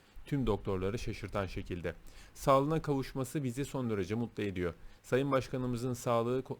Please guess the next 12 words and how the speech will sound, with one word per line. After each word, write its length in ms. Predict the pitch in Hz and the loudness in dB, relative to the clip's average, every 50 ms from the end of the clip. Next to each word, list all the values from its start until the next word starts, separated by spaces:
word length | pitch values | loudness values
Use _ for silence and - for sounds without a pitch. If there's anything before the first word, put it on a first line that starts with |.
| - - | -12 -10
sağlığı 460 | - - 110 110 110 120 131 143 135 - - | -4 0 2 2 4 2 2 0 -2 -6 -10
konusu 560 | - - 123 117 117 107 - - - 151 151 | -6 -4 -2 -2 -2 -2 -4 -4 -4 -4 -4
son 260 | - - 151 135 120 | -4 -2 -2 0 0
derece 260 | 113 104 107 104 120 | 0 0 -2 -2 -2
önemliydi. 600 | 131 127 120 120 117 117 123 139 131 104 101 107 120 - - - - - | -2 0 0 0 0 0 0 0 0 0 0 -2 -2 -4 -12 -10 -4 0
Biraz 220 | 139 139 123 - | 2 2 2 2
sessiz 360 | - - 107 95 - 123 - | 0 -4 -6 -6 -6 -8 -6
kalındı 340 | - - 131 123 120 113 107 | -4 -2 0 0 0 0 -2
gibi 200 | 107 110 107 110 | -2 -2 0 0
eleştiriler 540 | 107 104 101 101 - - 107 95 92 92 90 | 2 2 0 0 -2 -4 0 2 2 2 4
oldu, 400 | - - 117 117 107 92 101 107 | 2 2 2 2 2 0 0 2
doğaldır. 480 | 123 120 117 110 104 87 87 101 - | 4 6 6 6 4 2 0 -4 -6